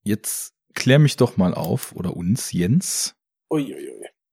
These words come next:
Speaker 1: Hast du irgendein Verhältnis in der Vergangenheit zu den Filmen von Kiyoshi Kurosawa gehabt?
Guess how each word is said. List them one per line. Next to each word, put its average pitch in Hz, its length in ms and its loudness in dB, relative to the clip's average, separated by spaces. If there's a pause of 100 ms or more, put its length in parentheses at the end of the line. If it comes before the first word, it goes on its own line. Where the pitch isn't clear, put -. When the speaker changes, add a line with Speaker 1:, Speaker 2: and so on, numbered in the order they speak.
(560)
Speaker 1:
Hast - 340 -6
du 107 300 2
irgendein 98 880 4
Verhältnis 90 760 -2
in 95 140 -4
der 92 100 -2
Vergangenheit 90 840 -4
zu - 180 -8
den 87 200 -6
Filmen 92 400 -2
von - 420 -6
Kiyoshi 95 600 -4
Kurosawa 87 720 -10
gehabt? - 480 -18